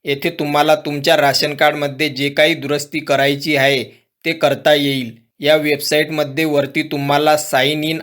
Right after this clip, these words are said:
आणि रजिस्टर असे दोन ऑप्शन दिसत आहे, ज्यावर तुम्हाला क्लिक करायची आहे. येथे साइन इनवर क्लिक केल्यानंतर तुम्हाला दोन पर्याय पुन्हा दिसतील पहा,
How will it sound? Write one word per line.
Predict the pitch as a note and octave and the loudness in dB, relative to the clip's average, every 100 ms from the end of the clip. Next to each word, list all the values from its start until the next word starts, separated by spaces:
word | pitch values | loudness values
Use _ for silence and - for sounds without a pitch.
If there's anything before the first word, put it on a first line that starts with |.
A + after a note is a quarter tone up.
| - | -4
आणि | C#3 D#3 | -2 -2
रजिस्टर | C#3+ C3+ C#3+ - D#3 D#3 - | -2 -2 -4 -2 2 2 2
असे | C3+ - | -4 -2
दोन | D3 C3+ D#3+ | -4 -2 0
ऑप्शन | D3+ - D3+ D3 | 0 0 -2 -2
दिसत | C3+ B2+ D3 C#3+ | -4 -2 0 2
आहे, | B2 G#2+ - _ _ _ C3+ | 0 0 -8 _ _ _ 0
ज्यावर | C#3 D3 D#3+ | 2 4 2
तुम्हाला | - D3 D3 D3+ D#3 | -2 -4 0 2 2
क्लिक | D3+ C#3+ D#3+ D#3+ | 0 -4 -6 -2
करायची | D3+ C#3+ B2+ B2+ A#2+ | 0 2 0 -2 -4
आहे. | A2 G#2 _ _ _ - | -4 -6 _ _ _ -8
येथे | C#3 E3+ E3 | -4 -2 0
साइन | D3+ C#3+ E3 | 2 2 2
इनवर | E3 E3 E3 D#3+ | -2 0 0 0
क्लिक | - D3+ D#3+ - | -2 -4 -4 -2
केल्यानंतर | D#3 D#3 D#3 C#3+ D3+ C3+ G#2 - | 0 2 0 0 2 2 -2 -8
तुम्हाला | C#3 C#3+ D3+ D#3+ | -8 0 2 4
दोन | D3 C3 E3+ F3 | 2 0 -2 0
पर्याय | D#3+ D3+ D#3 | 2 4 4
पुन्हा | D#3 D3+ D3 E3+ | 2 -2 0 0
दिसतील | C#3+ C3 - C#3+ | 0 -6 -6 -10
पहा, | C#3 C3+ C3+ B2+ | -2 0 0 -2